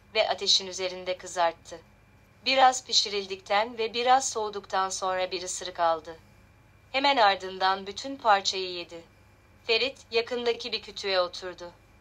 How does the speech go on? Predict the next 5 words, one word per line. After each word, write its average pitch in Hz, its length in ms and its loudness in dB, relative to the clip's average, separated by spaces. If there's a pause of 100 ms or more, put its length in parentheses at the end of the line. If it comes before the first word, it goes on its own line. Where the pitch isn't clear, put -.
(320)
"Başarısız 220 560 0
oldun," 190 440 -4 (240)
diye 240 240 0
bağırdı 185 460 6
cadı. 175 320 -8